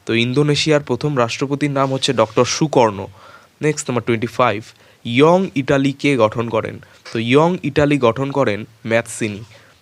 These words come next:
নেক্সট নাম্বার টোয়েন্টি সিক্স, ইয়ং ইন্ডিয়া গ্রন্থের লেখক কে ছিলেন? তো ইয়ং ইন্ডিয়া গ্রন্থের লেখক ছিলেন লালা লাজপত রায়। নেক্সট নাম্বার টোয়েন্টি সেভেন, ইয়ং ইন্ডিয়া পত্রিকার সম্পাদক কে?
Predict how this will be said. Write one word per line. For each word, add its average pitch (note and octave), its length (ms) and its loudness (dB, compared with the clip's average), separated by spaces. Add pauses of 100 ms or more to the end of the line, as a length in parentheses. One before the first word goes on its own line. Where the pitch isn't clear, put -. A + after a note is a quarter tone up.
(160)
নেক্সট D#3+ 260 -6
নাম্বার B2+ 140 0
টোয়েন্টি A#2 240 -2
সিক্স, - 580 -6 (280)
ইয়ং D3+ 440 4
ইন্ডিয়া C3+ 380 2
গ্রন্থের A#2 440 0
লেখক A2+ 380 -2
কে B2 140 0
ছিলেন? G#2 360 -8 (320)
তো A#2+ 60 -4
ইয়ং D3+ 440 2
ইন্ডিয়া D3 400 0
গ্রন্থের B2 400 -4
লেখক A#2+ 320 -2
ছিলেন A2+ 340 -2
লালা A2+ 260 2
লাজপত A#2 500 0
রায়। A2 240 -2 (540)
নেক্সট D3 280 -2
নাম্বার A#2 140 0
টোয়েন্টি A2+ 240 -4
সেভেন, A#2+ 440 0 (520)
ইয়ং D#3 520 4
ইন্ডিয়া C#3 400 4
পত্রিকার B2+ 500 0
সম্পাদক A#2 640 0
কে? G#2 220 -6